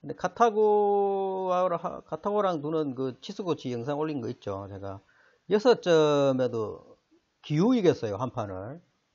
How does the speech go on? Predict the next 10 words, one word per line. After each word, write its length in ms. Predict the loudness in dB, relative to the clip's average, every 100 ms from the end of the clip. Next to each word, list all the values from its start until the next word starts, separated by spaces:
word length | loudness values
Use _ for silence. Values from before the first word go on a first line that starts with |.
| _ _ -20 -10
카타고는 460 | -4 -2 -2 0
워낙 400 | 2 2 0 -4
전투적이라 960 | -2 -2 -2 -4 -2 -2 -2 -4 -8 -18 _
그게 200 | -12 -10
이제 240 | -8 -10 -12 _ _
제 380 | -6 -4 -4 -6
실력이 420 | -4 -2 -2 -4
미천이 500 | -8 -4 -2 -2 -2
드러나는 420 | 0 0 -2 -4
거죠. 340 | -8 -12 -14